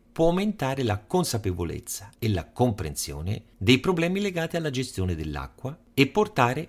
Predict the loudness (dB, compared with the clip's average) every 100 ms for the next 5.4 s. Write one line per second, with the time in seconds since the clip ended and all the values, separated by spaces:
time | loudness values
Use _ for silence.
0 | -8 -2 0 0 0 0 0 -2 -4 -4
1 | -4 -6 -6 -16 -20 _ _ _ _ -12
2 | 2 4 6 8 8 6 4 2 2 2
3 | 4 4 4 2 4 4 4 0 -2 -4
4 | -2 -2 -2 -2 -2 -4 -4 -4 0 2
5 | 2 0 -10